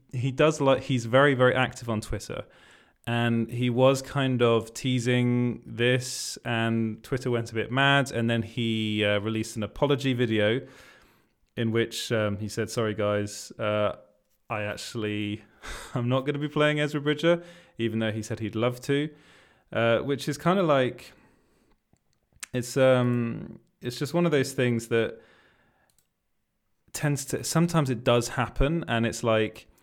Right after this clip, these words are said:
just, he could have been trolling people, which is what he kind of made people believe. But according to our sources, no, he actually has been in talks with Lucasfilm to play this character,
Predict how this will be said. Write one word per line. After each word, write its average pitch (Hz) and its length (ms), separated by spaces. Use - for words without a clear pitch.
just, - 380
he - 200
could 135 160
have 127 80
been 127 120
trolling 127 400
people, 135 420
which 131 200
is 113 100
what 117 260
he - 160
kind 120 220
of 107 200
made 117 340
people 113 300
believe. 127 380
But 120 120
according 151 300
to 151 100
our 139 100
sources, 123 400
no, 113 300
he 117 200
actually 120 300
has 131 340
been 120 240
in 110 100
talks - 440
with 113 140
Lucasfilm 113 800
to 107 240
play 120 240
this 107 180
character, 98 640